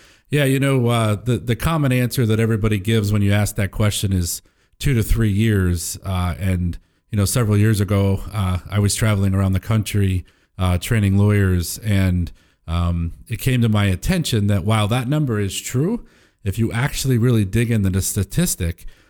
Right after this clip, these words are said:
uh, surprisingly, uh, a lot of people will actually pass in the first thirty to ninety days.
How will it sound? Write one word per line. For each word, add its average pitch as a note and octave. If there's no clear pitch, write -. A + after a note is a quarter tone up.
uh, G#2+
surprisingly, G#2+
uh, F2+
a A#2
lot C#3
of A3+
people B2
will G2+
actually A#2+
pass A#2+
in G2+
the F#2+
first A2+
thirty B2
to G#2+
ninety G2+
days. G2